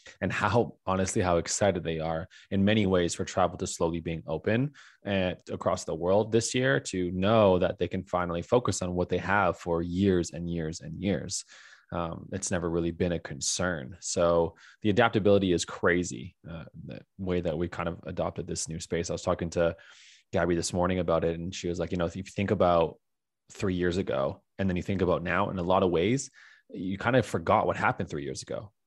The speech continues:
because you've adapted." It doesn't really cross your mind as much anymore. The adaptability is, is uncanny. It is insane and so powerful. So to put a whole nation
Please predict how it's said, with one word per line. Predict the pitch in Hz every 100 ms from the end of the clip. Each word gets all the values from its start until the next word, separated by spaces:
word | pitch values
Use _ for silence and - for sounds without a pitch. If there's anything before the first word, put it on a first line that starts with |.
| _
because | 98 110
you've | 95 85
adapted." | 82 104 - - - _ _ _ _ _ -
It |
doesn't | 101 101
really | - 107 110 104
cross | 101 - 104 104
your | 95
mind | 92 107 127
as | 95
much | 85 87
anymore. | 87 85 82
The | 87
adaptability | 90 85 85 85 90 92 82
is, | 80 80 - - - _
is | - 90 87 85 90 - -
uncanny. | 92 107 92 82 - - - 95 107 87
It | - 92
is | 87 - - _
insane | 101 104 98 - 90 90 -
and | 95
so | - 120
powerful. | - 87 98 135 180 - -
So | - 98 85 - _ _ _ _
to | -
put | 92 113
a |
whole | 95 98
nation | 92 87 95 120 143